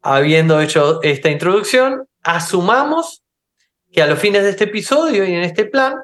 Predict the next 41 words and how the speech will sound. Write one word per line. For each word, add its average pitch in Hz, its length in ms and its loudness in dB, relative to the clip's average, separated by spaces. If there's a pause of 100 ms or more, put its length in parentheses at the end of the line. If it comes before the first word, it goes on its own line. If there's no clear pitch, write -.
(840)
tenemos 285 500 0
ingresos 226 400 0
mensuales 202 640 0 (240)
y 180 100 -6
vos 240 260 0
tenés 208 540 -4 (140)
superávit, 143 720 -2 (360)
¿sí? 202 260 -6
Quiere 185 240 0
decir 233 260 0
que 160 160 -6
conservas 151 520 0
dinero 123 460 -2 (240)
a 123 120 0
fin 131 180 -4
de 117 80 0
mes, 113 440 -6
¿verdad? 151 460 0
Tenés 165 260 0
dinero 202 380 0
extra 247 460 -4 (180)
que 151 140 -2
conservas 156 600 0 (280)
a 139 120 0
fin 147 260 -2
de 135 100 2
mes. 117 280 -8 (540)
Si - 300 -4
en 123 120 -2
tu 139 120 -4
caso 170 300 2
vos 160 160 2
estás 160 240 0
pensando, 143 500 0
"Mauro, 240 420 2
pero 220 180 0
no 247 100 2
me 240 120 2
queda 233 200 2
nada", 208 260 2
ok, 143 160 -2